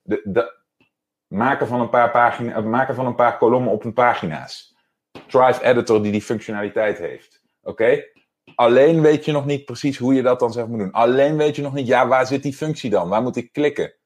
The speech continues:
Oké? Hè? Da-, daar ga je weer. Wanneer gaat de meester mij vertellen waar ik moet klikken? Zodat ik dat precies weet en zodat ik dat drie keer kan doen, zodat ik het op een examen kan doen en een acht kan krijgen. Oké, dat is niet hoe het werkt. Dus in plaats daarvan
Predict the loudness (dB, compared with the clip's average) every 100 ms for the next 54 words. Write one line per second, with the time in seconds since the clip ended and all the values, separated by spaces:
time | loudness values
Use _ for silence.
0 | _ _ _ -14 0 2 2 0 _ _
1 | -2 -2 -4 2 2 4 0 4 2 2
2 | 0 -2 -6 _ _ _ 0 0 0 -2
3 | -2 -2 0 -2 -2 0 0 -2 -2 0
4 | 4 4 4 0 -10 -4 -4 -2 -6 -6
5 | _ _ _ _ _ -4 2 2 2 -4
6 | 0 0 0 -6 -4 0 4 4 4 -2
7 | -2 0 0 -2 0 -2 -2 -4 -2 -2
8 | -4 -4 -6 -8 -8 -4 -4 -4 -6 0
9 | 0 0 0 0 0 0 0 0 -2 -4
10 | -6 -8 -8 -6 -6 -6 -8 -16 _ -4
11 | -2 2 2 2 0 0 2 4 4 0
12 | -14 -18 0 0 0 -10 -6 -4 2 2
13 | 2 2 2 2 0 -2 -4